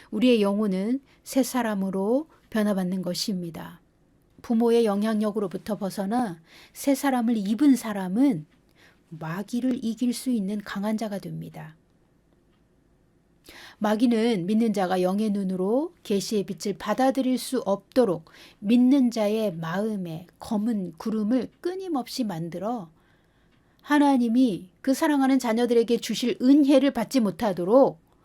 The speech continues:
항상 막고 있는 자입니다. 원수는 악하기 때문입니다. 우리의 마음이 고침을 받고 영의 눈이 떠져서 하나님의 계시의 빛을 받으면 우리의 영혼이 살고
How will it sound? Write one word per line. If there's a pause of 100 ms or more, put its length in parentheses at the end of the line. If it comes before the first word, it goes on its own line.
(200)
항상
막고
있는
자입니다. (480)
원수는
악하기
때문입니다. (500)
우리의
마음이
고침을
받고 (300)
영의
눈이
떠져서 (200)
하나님의
계시의
빛을
받으면 (300)
우리의
영혼이
살고